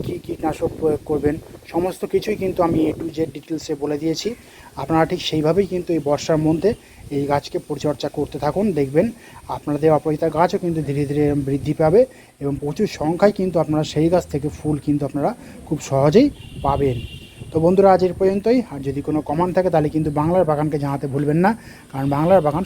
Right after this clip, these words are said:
সবসময় আপনাদের পাশে ছিল, আছে এবং থাকবে। আর আমার এই ভিডিওটি যদি আপনাদের ভালো লাগে তবে লাইক করবেন, গাছপ্রেমী বন্ধুদের মধ্যে শেয়ার করবেন এবং আমার চ্যানেলটিকে সাবস্ক্রাইব করে বেল আইকনটিকে প্রেস করে all নোটিফিকেশনটিকে প্রেস করে রাখবেন, যাতে এই নিত্য নতুন ভিডিওগুলি আপনাদের কাছে খুব সহজেই পৌঁছে যেতে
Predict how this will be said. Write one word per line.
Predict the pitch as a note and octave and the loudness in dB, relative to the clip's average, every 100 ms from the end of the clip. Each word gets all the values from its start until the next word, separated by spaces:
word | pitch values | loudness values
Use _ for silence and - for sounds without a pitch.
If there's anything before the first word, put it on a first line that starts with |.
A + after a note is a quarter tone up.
| - | -4
সবসময় | C3 - G3 D#3 | -8 -4 -4 -2
আপনাদের | C#3+ C3+ C#3 | -4 -6 -6
পাশে | C3 C#3 - | -8 -8 -4
ছিল, | E3 F3 D3 | 2 4 2
আছে | - D#3+ | 2 0
এবং | D#3+ D#3 | 0 -2
থাকবে। | D#3 D#3 C4 - - - D#3+ | -2 2 2 2 -20 -12 -6
আর | D3 D#3 | -4 0
আমার | F#3+ G#3+ | 2 2
এই | E3 | 2
ভিডিওটি | E3 F3 E3+ E3 | 2 2 2 -2
যদি | D3+ D3 | 0 -2
আপনাদের | C#3+ D3 C#3 | -2 -4 -2
ভালো | D3+ E3 | 0 0
লাগে | F#3 F3 | 0 -2
তবে | D#3 | 0
লাইক | D3 D#3+ F#3 | 0 0 0
করবেন, | F#3 G#3+ E3+ | 2 2 2
গাছপ্রেমী | C#3+ - D3 D3 | -2 -2 -2 -2
বন্ধুদের | C#3+ D3 D3 | -2 -2 -2
মধ্যে | D3 D#3 E3 | -2 -2 0
শেয়ার | F3 F#3 | -2 0
করবেন | F3+ F#3 E3 | 2 2 2
এবং | D#3 D#3+ | 0 0
আমার | G3 G3+ | 0 0
চ্যানেলটিকে | F3+ E3+ E3 D#3+ | 0 0 -2 -2
সাবস্ক্রাইব | E3 - G#3 G3+ E3 | -4 -2 0 0 0
করে | D3+ D3+ - - - - | 0 0 -6 -20 -10 2
বেল | G3 G#3+ | 4 6
আইকনটিকে | F#3 F3+ F3 D#3+ | 4 0 -2 -4
প্রেস | D#3+ D3+ - | -4 -6 -4
করে | D#3 D#3+ | -4 0
all | F#3+ G3+ | 2 2
নোটিফিকেশনটিকে | D#3+ D3+ D#3 D3 D#3 E3 G3 | 0 -2 -2 0 0 2 0
প্রেস | D#3+ D3 - | 0 -2 -4
করে | C#3+ C3 | -4 -4
রাখবেন, | C3 B2+ A#2+ - - - - C#3+ | -4 -6 -10 -12 -20 -20 -10 -4
যাতে | C#3+ G#3+ | 2 4
এই | E3 | 4
নিত্য | D3 - F3 | 2 -2 -4
নতুন | F#3 G3 D3 | -2 -2 -2
ভিডিওগুলি | C#3 C#3+ D#3+ G3+ | -2 -2 0 0
আপনাদের | C#3+ C3+ C#3 | 0 -4 -4
কাছে | C#3+ - | -6 -6
খুব | B3+ - | -10 -10
সহজেই | - C3+ D3 C#4 C4+ | -6 -4 -2 0 2
পৌঁছে | F#3+ - C#3 | 2 2 -4
যেতে | B2+ | -4